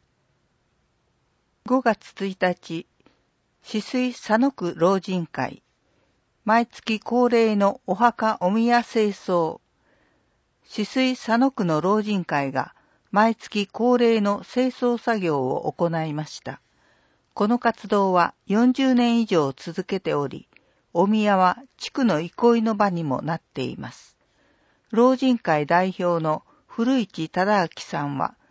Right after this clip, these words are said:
触れ合いと運動の良い機会になっていると話しました。写真は、皆さんでしめ縄を作成している写真を手に笑う古市さん中央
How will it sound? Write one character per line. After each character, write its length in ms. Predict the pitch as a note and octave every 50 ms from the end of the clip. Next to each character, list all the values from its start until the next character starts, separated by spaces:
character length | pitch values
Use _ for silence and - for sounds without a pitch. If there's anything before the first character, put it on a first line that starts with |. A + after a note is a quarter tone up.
| _ _ _ _ _ _
触 140 | - G#3+ G3+
れ 180 | A#3 B3 A#3+
合 140 | A#3+ A#3 A3+
い 60 | G#3+ -
と 260 | - G3+ G3+ G3+ -
運 280 | - F#3 G#3+ A#3+ A#3+ A3+
動 200 | A#3 A3 A3 G#3+
の 180 | G3+ G3+ G3+
良 180 | G#3 B3 C4 A#3
い 100 | F#3 D#3+
機 200 | - - - -
会 280 | - A3 G#3 G3+ G3+ F#3+
に 160 | F#3+ F#3 F#3
な 140 | F#3 F#3+ F#3
っ 60 | -
て 200 | _ _ C#3+ C3
い 120 | B2+ B2 -
る 180 | C#3+ - - _ _ _ _ _ _
と 100 | - G3
話 300 | F3+ F#3 E3 E3 D#3+ -
し 120 | - - D#3+
ま 120 | D#3 D#3+
し 180 | - - - _
た。 180 | A2+ - - _ _ _ _ _ _ _ _ _ _ _ _ _ _ _ _ _ _ _ _ _ _ _ _ _
写 200 | - - - F#3+
真 360 | - - A#3 A3+ A3+ A3+ A3
は、 220 | G#3+ G#3 G#3+ C4+ _ _ _ _ _ _ _ _ _ _ _ _ _ _ _
皆 240 | G#3+ G#3+ B3 B3+
さ 200 | A#3+ - G3+ F#3
ん 100 | F3 D#3+
で 160 | C#3 C#3+ C#3+ D3+
し 160 | - - F#3+
め 140 | G3+ A#3 A#3+
縄 320 | A#3+ A#3+ A3+ A3+ A3 G#3
を 220 | G3+ G3+ G3+ - G3
作 280 | - - F3+ - -
成 260 | - - A#3 A#3+ A#3+ A3+
し 100 | - -
て 200 | - A3 A3 G#3
い 60 | F#3+
る 120 | D#3 D3 C#3+
写 160 | - D3 E3
真 400 | - - G3 G3 G3 F#3+ F#3+ F3+
を 100 | F3+ F3+
手 200 | - - G#3 G3
に 160 | E3+ D#3 C#3
笑 360 | C#3+ D#3 E3+ E3+ E3+ E3+ F3+
う 160 | E3 D#3+ E3 - _ _ _ _ _
古 300 | _ - G#3 G#3+ A#3+ B3
市 180 | A3+ - - -
さ 260 | - - - C3+ C#3
ん 80 | C#3+ - _ _ _
中 280 | - - F#3 E3+ E3 D#3+
央 260 | D#3 D3 C#3 -